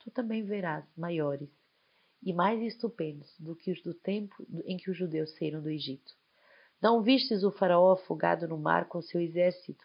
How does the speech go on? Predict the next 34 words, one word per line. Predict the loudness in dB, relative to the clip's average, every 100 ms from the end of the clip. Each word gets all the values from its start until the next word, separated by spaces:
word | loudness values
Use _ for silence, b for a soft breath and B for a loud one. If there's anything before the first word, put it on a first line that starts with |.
| _
mas | -6 -4
vistes | -4 -6 -4 -6 -4
o | -4
demônio | -4 -4 -4 -4 -4 -6 -8 -12 _ _ _
tragado | 0 0 4 4 4 2 -4
pelas | -4 -2 -2 -4
ondas | -8 -6 -8
com | -8 -10
as | -8
suas | -8 -6
armas. | -8 -10 -16 -20 _ _ B B B 0
Os | 6
judeus | 6 8 6
passaram | 6 0 4 2 4
o |
mar | 4 2
vermelho, | 4 4 4 2 2 -2 -8
tu | -14
passastes | -6 -6 -6 -8 -8 -6 -8 -10 -10
para | -8 -6
além | -6 -10 -12
da | -12
morte. | -10 -8 -8 -8 -12 _ B B B B
Eles | 4 4
foram | 4 6
libertos | 4 6 6 6 4 -2
dos | 0 0
egípcios | 0 0 -2 -2 -4 -2 -2
e | -4
tu | _ 0 0 0 -6 _ -8
do | -8
poder | -2 0 0 -2
dos | -4 -6
demônios. | -6 -6 -8 -10